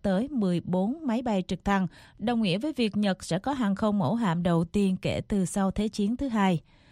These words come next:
Nhưng những người chỉ trích cho rằng việc đó vi phạm hiến pháp chủ hòa của Nhật, vốn quy định rằng quân đội chỉ đảm nhiệm vai trò phòng thủ. Nikkei,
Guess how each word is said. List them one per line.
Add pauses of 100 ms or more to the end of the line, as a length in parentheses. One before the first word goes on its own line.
(240)
Nhưng
những
người
chỉ
trích (140)
cho
rằng
việc
đó
vi
phạm
hiến
pháp
chủ
hòa
của
Nhật, (440)
vốn
quy
định
rằng
quân
đội
chỉ
đảm
nhiệm
vai
trò
phòng
thủ. (640)
Nikkei,